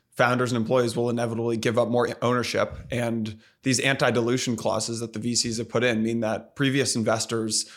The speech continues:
with preferred shares are given these increased conversion rates to avoid dilution, which ends up meaning that the owners and the employees get diluted even more. Um, and then on the confidence side and the psychology side,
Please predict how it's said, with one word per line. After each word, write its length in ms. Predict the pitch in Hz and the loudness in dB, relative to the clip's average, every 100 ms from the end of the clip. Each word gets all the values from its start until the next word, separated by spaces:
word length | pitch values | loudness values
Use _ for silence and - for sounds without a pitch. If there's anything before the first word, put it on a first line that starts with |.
| - | -4
with 300 | 123 120 - | 0 0 -2
preferred 420 | 123 - 123 113 | -4 -2 -2 0
shares 400 | 113 117 110 107 | 0 2 2 0
are 100 | - | -2
given 260 | 120 117 120 | -2 -2 -2
these 160 | 117 | -4
increased 480 | - 135 - 127 - | -2 -2 0 -2 0
conversion 440 | 120 110 113 117 | -2 0 0 0
rates 240 | 110 113 - | -2 -2 -2
to 100 | 131 | -2
avoid 280 | 117 117 113 | 2 2 2
dilution, 600 | 107 107 110 110 104 101 - - | 2 0 0 -2 -4 -6 -10 -4
which 240 | 127 120 - | 0 0 0
ends 200 | 127 120 | 2 2
up 100 | 120 | 2
meaning 400 | 120 117 117 113 | 2 0 -2 0
that 280 | 113 113 113 | 2 0 0
the 100 | - | 0
owners 400 | 131 123 120 113 | 2 2 0 -2
and 160 | 113 | 0
the 60 | 113 | 0
employees 580 | 113 127 143 113 120 - - - | 0 2 4 4 0 -4 -12 -4
get 180 | 120 101 | -2 2
diluted 420 | 117 117 117 113 | 4 4 4 2
even 240 | 117 117 | 0 2
more. 380 | 110 107 87 110 - - - | 2 2 0 -4 -12 -10 -2
Um, 540 | 113 110 110 110 110 - _ _ - - | 2 2 0 -2 -4 -12 _ _ -18 -2
and 180 | 127 127 | 2 4
then 120 | 131 | 4
on 100 | 131 | 4
the 280 | 123 120 - | 6 4 2
confidence 480 | - 127 131 120 113 | -2 0 0 -2 0
side 180 | - 117 | 0 0
and 60 | 113 | 0
the 40 | |
psychology 540 | 117 120 - 131 120 113 | 0 0 2 2 2 0
side, 360 | 120 117 113 | 0 0 0